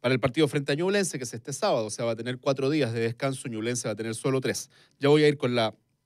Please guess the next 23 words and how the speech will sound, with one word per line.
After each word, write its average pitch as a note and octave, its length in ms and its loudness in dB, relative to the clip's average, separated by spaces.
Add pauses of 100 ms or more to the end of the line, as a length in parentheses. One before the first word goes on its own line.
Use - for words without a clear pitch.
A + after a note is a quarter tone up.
(720)
con C3+ 160 0
la B2 100 0
fecha B2 440 -4
de, A#2 760 -2
de A2+ 100 -4
la A2+ 80 0
primera B2 320 -2
B D3 200 2 (440)
que C#3 80 -10
se C#3 100 -6
está D3+ 160 0
jugando E3+ 360 2
y - 20 4
los D#3+ 80 0
partidos C#3+ 320 -2
suspendidos C#3 400 -2
que C3+ 80 -6
se C3+ 120 -6
van C3 120 -2
a B2+ 60 -6
jugar A#2 260 -4
el G#2 80 -6
sábado. E2+ 380 -12